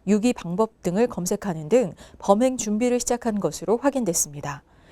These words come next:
일각에서는 고유정이 정신적 문제가 있는 게 아니냐는 추측도 있었지만, 조사 과정에서 면밀한 계획과 실행이 확인된 데다 별다른 이상 징후가 없어 사이코패스 등의 정신질환은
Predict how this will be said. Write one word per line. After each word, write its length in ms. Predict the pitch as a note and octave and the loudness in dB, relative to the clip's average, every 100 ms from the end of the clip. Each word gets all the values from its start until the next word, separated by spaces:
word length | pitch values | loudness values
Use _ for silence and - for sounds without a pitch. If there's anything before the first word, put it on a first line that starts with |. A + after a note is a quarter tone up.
| - - - - | -20 -20 -20 2
일각에서는 880 | C4 C#4 C#4 B3 A#3 D4 D4+ D#3+ F#3 | 6 10 8 8 4 2 0 -2 -4
고유정이 760 | - B3+ C4+ B3 G3+ D#3 A#3 D4 | 2 4 4 4 4 0 -4 -4
정신적 640 | G#3 F#3+ A#3 C4 B3+ B3 | -2 0 0 0 0 0
문제가 340 | F#3 F#3 G#3+ | 0 0 2
있는 240 | A3 E3 E3+ | 2 0 0
게 160 | G3 | 2
아니냐는 500 | G3 D#3+ G3+ A3 G#3+ | 2 0 0 0 -2
추측도 380 | A#3 - - - | -4 -8 -6 -2
있었지만, 640 | F3 F3+ E3+ E3+ A#3+ G3 E3 - - - | -2 -2 -4 -2 -2 -2 -6 -16 -20 -2
조사 280 | A3+ D4 | 4 6
과정에서 680 | C#4 B3+ A3+ F3 E3 G3 C#3+ - | 8 6 4 -2 -2 -2 -2 -4
면밀한 600 | - F3 G3+ A#3+ A#3 A3+ | 0 2 2 2 2 2
계획과 600 | G#3 F3 F3 - A3+ C#4 | 0 0 0 4 6 6
실행이 560 | C#4+ D4+ C4+ B3+ B3+ A3+ | 2 4 4 4 0 0
확인된 460 | - D4 C#4+ A3 F3 | -2 -2 2 0 0
데다 360 | D3 G3 E3+ - - - | 2 2 2 -6 -20 -10
별다른 440 | - F#3+ G#3+ B3 F3+ | 2 4 6 4 2
이상 320 | G3 C4 A#3+ | 0 -2 -2
징후가 400 | - F3+ D#3+ G#3 | -2 -4 0 0
없어 480 | D#3+ - D#3+ E3 C4+ - - | -2 -4 -2 -2 -2 -8 -12
사이코패스 680 | - B3+ C#4+ C#4+ C#4 B3 - | 2 4 4 2 4 2 2
등의 280 | F#3+ G3+ C#4 | 0 2 0
정신질환은 760 | G#3+ F#3 A3 G3 E3+ D#3 A#3+ | 0 -4 -2 -2 -2 -2 -2